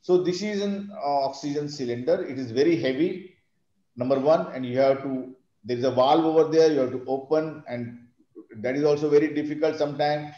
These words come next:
The leakages also can happen if your system is not properly, uh, uh, ma-, done, and one can take the medicine, uh, through that. But remember, when you are giving one liter per minute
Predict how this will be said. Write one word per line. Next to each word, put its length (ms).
The 80
leakages 680
also 240
can 180
happen 560
if 140
your 140
system 380
is 80
not 280
properly, 640
uh, 560
uh, 440
ma-, 560
done, 300
and 420
one 260
can 280
take 240
the 80
medicine, 720
uh, 100
through 180
that. 220
But 140
remember, 480
when 180
you 120
are 120
giving 440
one 340
liter 320
per 360
minute 320